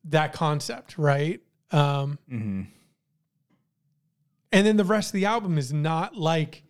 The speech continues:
Speaker 1: American Teenager. If somebody listened to American Teenager, I could see somebody l-, who loves, like, Taylor Swift or whoever being like, "Oh, this sounds great." And then listening to the rest of the album being like, "There's a nine-minute song where she's in hell in it."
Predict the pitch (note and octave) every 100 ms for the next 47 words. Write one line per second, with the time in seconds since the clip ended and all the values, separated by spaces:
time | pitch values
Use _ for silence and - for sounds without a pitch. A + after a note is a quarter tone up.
0 | _ _ - E3 D#3 D3 C#3+ E3 D3+ D3
1 | D3 - - _ _ _ _ - A3+ A#3+
2 | A3 G#3+ A3+ G3+ F#3 F3+ F3+ D#3+ C4+ A#3+
3 | D#3+ D#3 D3 D3+ - D#3 E3+ D3+ C#3+ -
4 | _ - _ - G3+ G#3+ F#3 F3+ E3+ D3+
5 | D3 - E3 D3+ C#3 - A3 - D#3 C#3
6 | C#3 C#3+ C#3 C3 - _ _ _ _ -
7 | C4+ D4 C#4+ C4 - C4 B3+ C4 B3+ A#3+
8 | G3+ F3 F#3 G#3+ F3+ F3+ - E3+ E3 D#3
9 | C#3+ C#3 C#3 C3 - _ _ _ _ _
10 | - G3+ A3+ F#3+ F#3 G#3 G3+ G3 F#3 -
11 | E3+ E3+ D#3+ C3+ D#3+ C#3 C#3+ A#2+ C#3+ C#3+
12 | - _ _ _ _ _ _ _ _ _
13 | G3 C#3+ D3+ -